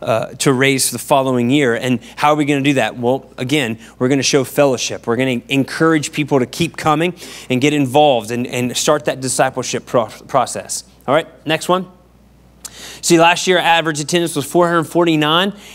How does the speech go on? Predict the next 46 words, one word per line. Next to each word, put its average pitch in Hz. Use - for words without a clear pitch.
and 147
then 156
the 139
kids, 175
a 147
hundred 175
and 160
thirty-one. 170
So 147
that's 143
quite 143
a 120
bit. 113
That 151
number's 151
stupid 120
big. 101
And 143
I 156
love 175
the 190
fact 175
that 170
we 165
didn't 160
round 156
down 147
to 143
one 143
thirty. 139
We 131
actually 147
like, 135
"No, 160
no, 180
no, 156
every 131
kid 98
counts." -
<laughs> -
Right? 156
Yeah. 123
All 156
right, 143
next 175
one. 190